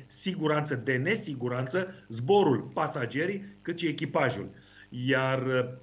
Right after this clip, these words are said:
deturnarea a avut loc sub o diversiune, diversiunea K G B-ului din Belarus. Acum am citit astăzi presa înainte de a intra cu voi, Spiegelul spune că au fost câțiva agenți ai K G B în acest avion plecat de la,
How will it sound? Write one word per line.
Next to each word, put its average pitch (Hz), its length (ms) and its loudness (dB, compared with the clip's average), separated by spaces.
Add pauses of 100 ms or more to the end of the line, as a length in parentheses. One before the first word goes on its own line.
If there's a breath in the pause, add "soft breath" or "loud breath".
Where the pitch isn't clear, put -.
deturnarea 160 600 0
a 156 40 2
avut 127 260 -4
loc 160 260 0
sub 170 240 -2
o 143 100 2
diversiune, 139 920 0 (200 loud breath)
diversiunea 131 680 0
K 127 180 -2
G 120 120 0
B-ului 147 340 2
din 135 220 -2
Belarus. 127 640 2 (340 loud breath)
Acum 160 260 -6
am 151 120 2
citit 143 320 -4
astăzi 143 500 2
presa 156 340 0
înainte 139 300 0
de 127 80 -4
a 127 40 0
intra 127 260 0
cu 139 140 -4
voi, 139 280 2
Spiegelul 151 460 2
spune 131 280 -2
că 151 80 -4
au 135 60 0
fost 147 220 -4
câțiva 123 260 0
agenți 143 380 0 (220 loud breath)
ai 127 160 0
K 143 180 0
G 135 160 0
B 127 60 -2 (180)
în 202 140 -2
acest 147 420 -2
avion 131 540 -2 (100)
plecat 123 380 -2
de 131 100 2
la, 120 300 -2